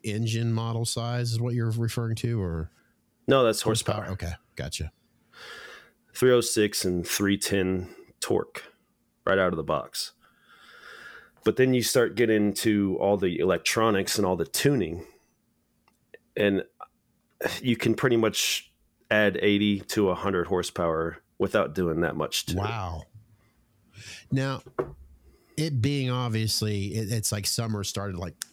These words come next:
Speaker 1: that here recently. I can remember back when I was a teenager, if you had a four-cylinder car,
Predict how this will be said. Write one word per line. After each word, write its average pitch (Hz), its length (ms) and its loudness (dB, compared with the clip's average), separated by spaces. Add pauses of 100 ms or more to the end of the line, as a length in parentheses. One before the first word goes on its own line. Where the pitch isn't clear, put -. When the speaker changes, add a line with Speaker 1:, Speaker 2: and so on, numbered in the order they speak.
Speaker 1:
that 95 360 -8
here 87 180 -8
recently. 64 600 -8 (1600)
I 131 120 -6
can 151 180 -2
remember 131 320 0
back 107 320 -4
when 101 80 -2
I 101 100 -2
was 101 140 -2
a 90 60 -4
teenager, 85 680 -2
if 90 160 -4
you 107 120 0
had 98 120 -2
a 95 40 -4
four-cylinder 104 640 -4
car, 90 420 -6